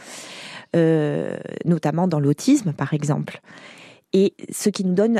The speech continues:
un outil qui est différent de la parole. Et ça, il n'y en a pas trente-six. <laughs> Et, euh, et la musique, euh, a une, une grande importance pour la vibration. Parce que quand il n'y a pas la parole, le mot, mais il y a la vibration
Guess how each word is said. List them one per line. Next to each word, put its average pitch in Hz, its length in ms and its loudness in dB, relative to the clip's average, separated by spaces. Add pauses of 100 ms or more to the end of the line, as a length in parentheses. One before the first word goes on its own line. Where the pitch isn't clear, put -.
un 175 140 0
outil 170 360 -4
qui - 200 -2
est - 20 0
différent 220 680 2 (140)
de 160 80 2
la 151 140 0
parole. 147 400 -2 (240)
Et 151 60 -4
ça, 202 160 0
il 208 40 0
n'y 185 60 -4
en 170 80 -4
a 147 80 -4
pas 220 140 0
trente-six. 180 520 2 (420)
<laughs> - 420 -6
Et, 214 400 6
euh, - 240 0 (200)
et 185 140 2
la - 140 0
musique, 190 480 -4 (180)
euh, 156 300 0
a 180 160 0
une, 165 380 0 (500)
une 185 180 4
grande 208 240 0
importance 196 420 -2
pour 190 140 -6
la 175 80 2
vibration. 185 560 -2 (420)
Parce - 160 -8
que 165 120 -4
quand 208 260 -4
il 202 60 0
n'y 196 100 2
a 185 60 0
pas 185 320 -2
la 151 160 -4
parole, 180 400 0
le 156 260 2
mot, 196 360 4 (720)
mais 151 100 -2
il 180 60 0
y 175 60 -2
a 156 60 0
la 147 80 -2
vibration 151 540 -6